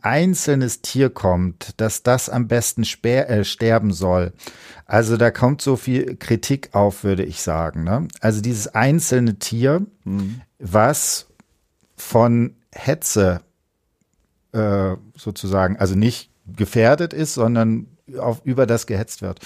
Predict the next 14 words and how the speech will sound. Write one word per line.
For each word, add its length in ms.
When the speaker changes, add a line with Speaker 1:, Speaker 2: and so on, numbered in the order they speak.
Speaker 1:
Und 180
ich 160
finde 320
schon, 320
dass 220
da 140
so 100
eine 160
Art 220
der 120
Identifikation 880
irgendwie 320
drinnen 300
steht. 440